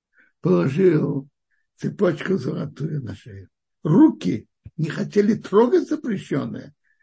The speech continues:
Фараон снял кольцо до своей руки и дал на руку Иосифа. Ноги не хотели идти на, на нарушение. И посадили их на карету.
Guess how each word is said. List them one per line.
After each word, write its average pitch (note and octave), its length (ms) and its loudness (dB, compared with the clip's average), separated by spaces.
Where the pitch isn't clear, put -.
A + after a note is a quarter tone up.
Фараон F3+ 400 4
снял D#3 320 -4
кольцо D3 460 -2
до C3+ 320 -4
своей D3+ 280 6
руки D3 380 2
и C3+ 40 4
дал C3+ 280 -2
на B2 140 -6
руку A#2 280 -10
Иосифа. - 380 -14
Ноги C4+ 500 10
не G#3+ 160 8
хотели F#3 640 2
идти F#2 340 -2
на, D3 480 0
на C#3+ 420 0
нарушение. G3+ 840 -2
И B2+ 200 -8
посадили D#3+ 600 2
их - 120 -6
на D3 120 -6
карету. F2 420 -12